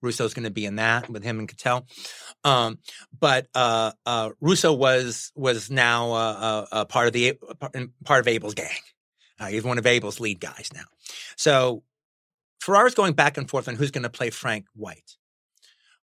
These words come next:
but he writes, uh, Jim for James Russo, and he writes the cop, uh, Howdy Doody, for, uh, uh, David Caruso.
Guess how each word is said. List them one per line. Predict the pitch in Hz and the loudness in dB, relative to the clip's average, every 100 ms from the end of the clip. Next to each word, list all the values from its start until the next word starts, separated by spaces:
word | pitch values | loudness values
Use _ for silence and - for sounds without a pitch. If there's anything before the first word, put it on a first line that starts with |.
| - | 4
but | 214 120 110 _ _ _ _ - | 6 6 0 _ _ _ _ -4
he | 165 | -2
writes, | 139 123 175 147 123 - - _ _ _ _ _ | 2 6 6 6 0 -6 -6 _ _ _ _ _
uh, | 120 110 | -4 -2
Jim | 104 180 143 101 110 _ _ _ _ _ | 2 2 2 -2 -12 _ _ _ _ _
for | 135 | -4
James | 120 117 113 | -2 -2 -6
Russo, | 95 95 117 139 _ _ _ _ | -8 -10 -12 -18 _ _ _ _
and | 117 110 | -4 -2
he | 113 | -2
writes | 110 117 117 - | 2 2 0 -6
the | - | 0
cop, | 175 135 123 - _ _ _ _ _ - | 4 4 0 -10 _ _ _ _ _ -8
uh, | 110 101 101 | -6 -6 -2
Howdy | 127 117 | 0 0
Doody, | 110 147 113 117 _ _ | 0 -2 -2 -6 _ _
for, | - 131 123 120 117 | -4 0 2 0 2
uh, | 117 113 113 113 - | 2 2 0 -2 -2
uh, | 113 | -2
David | 113 117 107 | 0 -2 -4
Caruso. | - 110 - | -6 -6 -6